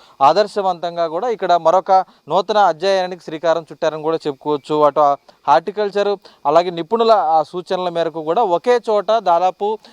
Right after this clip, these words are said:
యాభై రకాలు కూరగాయలు కానీ లేదంటే ఆ పండ్లు కానీ ఈ విధంగా అన్ని రకాలు కూడా దాదాపు అత్యధికంగా సాగు చేస్తూ కూడా ఆయన ఈరోజు రైతుల నుంచి అలాగే అటు అధికారుల నుంచి కూడా మన్ననలు పొందినటువంటి పరిస్థితి కూడా ఉంది. మరి ఇక్కడ ప్రస్తుతం ఎటువంటి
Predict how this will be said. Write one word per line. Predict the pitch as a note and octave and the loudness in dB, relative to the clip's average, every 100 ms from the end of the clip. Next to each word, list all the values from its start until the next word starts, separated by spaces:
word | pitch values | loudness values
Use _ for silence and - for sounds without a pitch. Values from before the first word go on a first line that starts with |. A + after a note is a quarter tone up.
| _ | _
యాభై | C#3+ D#3+ E3 F3 | 4 4 2 -2
రకాలు | D#3+ F#3+ F3+ | -2 0 -2
కూరగాయలు | B2 D3+ D#3 F3 F3+ F#3 F#3 | -4 -4 -2 -2 2 0 0
కానీ | F3 F3 F3 G3+ | -2 -2 -2 -4
లేదంటే | F#3 E3 E3+ D#3+ F#3 F3 - _ | -6 -6 -6 -4 -4 -6 -16 _
ఆ | C#3 C#3+ C#3 - | 4 4 4 0
పండ్లు | D3+ F#3+ G#3+ | 0 0 -4
కానీ | G#3 F#3+ G#3 G3+ | 2 0 0 -6
ఈ | |
విధంగా | G#3 G#3+ G#3+ G3+ G#3 | -2 0 0 2 2
అన్ని | E3+ G3 | 2 0
రకాలు | A3 G#3 G#3+ G3+ | -2 2 0 0
కూడా | F#3+ G3+ | -2 -4
దాదాపు | G3+ F3+ F3+ F3+ | 2 2 2 0
అత్యధికంగా | E3 E3+ F3 F3+ F3+ F3+ | -4 -4 -10 -8 -6 -6
సాగు | E3+ D#3+ D#3+ D#3+ | 0 0 0 -6
చేస్తూ | D#3+ - | -12 -10
కూడా | D#3+ G3+ | -4 0
ఆయన | F#3 | 0
ఈరోజు | E3+ D#3 E3 F3 D#3+ - - - | -2 -4 -2 -4 -6 -14 -20 0
రైతుల | C3+ E3 G3 | 2 2 -2
నుంచి | F#3+ F3+ E3 F#3 F#3+ F3 | -4 -8 -6 -4 0 2
అలాగే | D#3 E3 F3 E3+ _ _ C3+ | 2 0 -6 -8 _ _ -4
అటు | C#3 D3+ | -2 0
అధికారుల | C#3+ C#3 D#3 G#3 A3 G#3 | 0 0 2 2 2 0
నుంచి | G3 F#3 | -10 -12
కూడా | F#3 F3+ | -10 -6
మన్ననలు | F3 D#3+ E3 E3+ D#3+ | -2 -2 -2 -6 -8
పొందినటువంటి | D#3+ D#3+ D3+ D#3 D3+ | -8 -8 -8 -8 -6
పరిస్థితి | D3+ D3 - | -6 -6 -4
కూడా | E3 D#3+ | -2 0
ఉంది. | E3 B3 | -2 -2
మరి | B3 | 0
ఇక్కడ | G#3+ G#3 | 0 -2
ప్రస్తుతం | G3+ F#3+ F3 A#3 A3 - _ _ | -2 -4 -2 -2 -2 -10 _ _
ఎటువంటి | D#3 A#3 B3 A3+ A#3 | -8 -6 -6 -6 -10